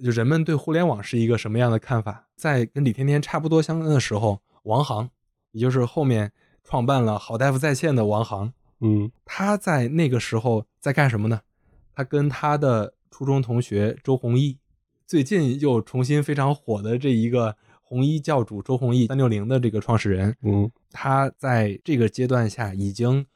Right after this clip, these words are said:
Speaker 1: 创业，并且获得了非常丰沛的回报了，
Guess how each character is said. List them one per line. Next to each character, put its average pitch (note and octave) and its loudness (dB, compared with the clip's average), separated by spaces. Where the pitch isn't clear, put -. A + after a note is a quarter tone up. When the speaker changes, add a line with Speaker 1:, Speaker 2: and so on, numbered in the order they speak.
Speaker 1:
创 C3 -2
业， B2 0
并 D#3 2
且 G2+ -6
获 - 0
得 G#2+ -4
了 A2 0
非 E3 4
常 A2+ 0
丰 D3+ 0
沛 C#3 0
的 G2+ 0
回 G#2 -6
报 C3+ 0
了， F#2 -10